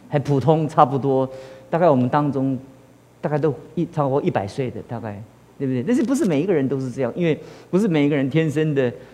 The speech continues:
基因还有各方面的遗传都是这么的好。呃，我就回想起来，<clears throat> 我，我，我，我自己的遗传基因，再加上成长的过程中，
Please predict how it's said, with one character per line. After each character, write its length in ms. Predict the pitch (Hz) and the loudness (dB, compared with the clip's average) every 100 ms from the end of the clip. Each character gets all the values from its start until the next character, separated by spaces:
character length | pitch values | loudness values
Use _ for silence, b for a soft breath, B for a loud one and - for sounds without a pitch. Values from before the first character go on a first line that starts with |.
| B | B
基 320 | - 156 156 156 | -6 0 0 0
因 140 | 156 | -2
还 140 | 139 | -2
有 100 | 131 | -2
各 180 | 127 180 | -2 -4
方 160 | 156 139 | -2 -2
面 200 | 143 123 | 0 0
的 40 | |
遗 200 | 120 139 | 0 -2
传 280 | 165 131 110 | -4 -4 -4
都 80 | 123 | -4
是 120 | 131 | -4
这 120 | 135 196 | -2 -2
么 120 | 143 | -2
的 60 | |
好。 400 | 131 - 87 - 90 | -6 -8 -8 -8 -8
呃， 160 | 190 196 | -6 -4
我 100 | 185 | -4
就 180 | 226 | -4
回 220 | 170 202 220 | -2 0 0
想 220 | 151 165 | 0 -2
起 140 | - | -2
来， 220 | 123 120 131 B B B B B - - | 0 0 -2 B B B B B -10 0
<clears throat> 680 | 185 - - - - - - | 0 0 -6 -20 -20 -20 -6
我， 100 | 139 | -4
我， 240 | 131 127 - | -2 -2 -4
我， 180 | 135 120 | -4 -2
我 100 | 139 | -2
自 160 | 120 180 | -2 -4
己 160 | 127 | -2
的 160 | 117 117 | -2 -2
遗 160 | 156 160 | -2 -4
传 240 | 147 131 | -2 -2
基 320 | 127 143 143 | -2 -2 -2
因， 160 | 147 151 | -2 -4
再 120 | 156 | -6
加 160 | 151 151 | -4 -2
上 160 | 147 | -2
成 260 | 135 131 143 | -4 -4 -4
长 180 | 143 120 | -4 -6
的 80 | |
过 200 | 123 156 | -6 -6
程 200 | 123 120 | -4 -6
中， 260 | 117 131 131 | -6 -4 -4